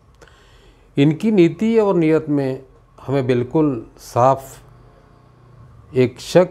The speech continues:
होता है। इनका बुनियाद अगर हम देखेंगे, आरएसएस और भारतीय जनता पार्टी मूलतः तिरंगे के खिलाफ थे, तिरंगे के विरोध करते आए हैं और कभी भी उन्होंने ज़िंदगी में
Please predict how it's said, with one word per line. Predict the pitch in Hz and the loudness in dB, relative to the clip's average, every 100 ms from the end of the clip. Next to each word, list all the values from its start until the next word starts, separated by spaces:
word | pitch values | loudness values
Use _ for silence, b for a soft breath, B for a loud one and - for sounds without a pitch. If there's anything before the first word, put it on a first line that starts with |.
| - | -2
होता | 143 - 117 | -4 0 -2
है। | 98 101 101 _ _ _ _ _ - | -2 -10 -12 _ _ _ _ _ -8
इनका | 123 135 196 190 | -4 0 0 2
बुनियाद | 139 135 160 180 151 - - - | 2 2 2 0 -4 -16 -18 -4
अगर | 135 | -2
हम | 127 127 | -2 -2
देखेंगे, | 113 110 135 131 87 - - b b b b b - | -2 -2 -2 -2 -4 -10 -20 b b b b b -2
आरएसएस | 110 135 170 - 202 202 | 2 2 2 0 -2 0
और | 196 | 0
भारतीय | 156 127 127 147 | 0 -2 -2 -4
जनता | 143 131 139 | -4 -2 -4
पार्टी | 120 127 107 - 92 - _ b b b b b _ _ - | 0 -2 -2 -6 -12 -12 _ b b b b b _ _ -4
मूलतः | 123 214 233 233 151 117 101 - _ _ _ _ - | 2 4 4 4 0 -2 -6 -10 _ _ _ _ -6
तिरंगे | 123 156 170 165 165 | -2 0 0 0 -2
के | 175 180 | -2 -2
खिलाफ | 175 - 113 135 156 - | -4 -6 0 2 0 -2
थे, | 165 170 175 - _ _ _ _ _ _ _ | -2 -2 -4 -16 _ _ _ _ _ _ _
तिरंगे | - 135 175 170 | 0 2 4 2
के | 165 160 | 0 0
विरोध | 123 127 156 156 | 0 0 0 0
करते | 170 170 170 | 0 2 0
आए | 160 156 | 2 -2
हैं | 175 196 _ - | -6 -10 _ -4
और | 190 196 | -2 2
कभी | 208 208 269 | 2 4 4
भी | 277 | 4
उन्होंने | 240 208 202 180 | 2 2 0 0
ज़िंदगी | 165 156 143 131 | -2 -2 -2 -2
में | 104 | -4